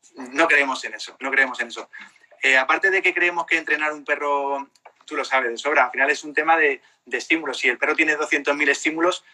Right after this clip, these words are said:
eh, la saliencia del estímulo que queremos que, que detecte baja, ¿no? Baja esa salen-, saliencia, ¿no? Entonces, nosotros vamos más a lo práctico, que es tener un perro en casa como un recurso más, eh, doméstico,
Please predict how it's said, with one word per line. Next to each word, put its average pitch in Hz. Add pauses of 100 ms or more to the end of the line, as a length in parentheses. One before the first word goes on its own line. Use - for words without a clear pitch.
(220)
eh, 131 (320)
la 131
saliencia 147
del 127
estímulo 151
que 147
queremos 143
que, 139
que 135
detecte 151 (280)
baja, 117
¿no? 143
Baja 131
esa 143
salen-, -
saliencia, 143
¿no? - (400)
Entonces, 165
nosotros 156 (480)
vamos 160
más 170
a 151
lo 120
práctico, - (220)
que 147
es -
tener 135
un 143
perro 156
en 117
casa 156 (280)
como 120
un 143
recurso 143
más, 135
eh, 120
doméstico, 165